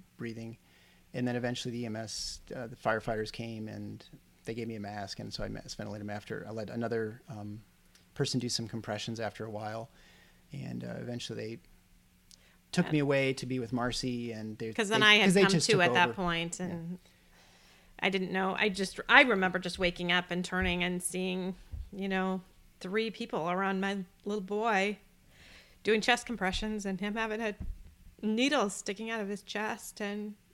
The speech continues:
Speaker 2: just me being, I was just, couldn't believe what was happening, actually. Just didn't seem like it possibly could be real. And then they, they ended up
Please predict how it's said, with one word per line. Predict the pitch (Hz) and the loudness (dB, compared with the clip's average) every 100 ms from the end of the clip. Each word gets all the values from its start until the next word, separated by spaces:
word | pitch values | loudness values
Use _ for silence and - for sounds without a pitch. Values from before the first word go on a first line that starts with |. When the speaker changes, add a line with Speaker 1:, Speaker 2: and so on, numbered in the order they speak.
| - | -10
Speaker 2:
just | 190 254 254 _ _ | -4 -4 -4 _ _
me | 190 208 | -4 -2
being, | 202 202 190 190 - _ _ - _ _ _ _ _ - | 0 0 0 -2 -6 _ _ -20 _ _ _ _ _ -6
I | 196 | -6
was | - | -4
just, | 202 - _ _ _ _ _ _ _ _ - - - | -6 -6 _ _ _ _ _ _ _ _ -16 -16 -12
couldn't | - 277 247 | -2 0 4
believe | 202 254 196 | 4 4 2
what | 180 185 | 0 -2
was | 175 | -4
happening, | 170 180 214 180 175 175 _ 214 _ | -6 -8 -6 -6 -6 -8 _ -20 _
actually. | 180 180 180 170 170 - _ _ - - - _ | -12 -8 -8 -6 -6 -10 _ _ -20 -20 -20 _
Just | - 185 | -6 -4
didn't | 196 185 | -2 -2
seem | 170 202 185 175 | -4 -4 -4 -4
like | 160 - | -6 -10
it | - | -8
possibly | 170 - 175 175 | -8 -8 -8 -8
could | 170 | -8
be | 180 | -10
real. | 165 180 175 160 170 _ _ _ _ - _ - - - - _ _ - - - | -4 -4 -4 -6 -12 _ _ _ _ -20 _ -20 -20 -20 -20 _ _ -18 -12 -2
And | 196 | 0
then | 196 202 | 2 2
they, | 220 - - | 2 0 -2
they | 185 208 208 208 208 196 - - - - | 4 6 6 4 0 -4 -12 -20 -20 -2
ended | 202 202 185 | 0 2 4
up | 170 - | 4 2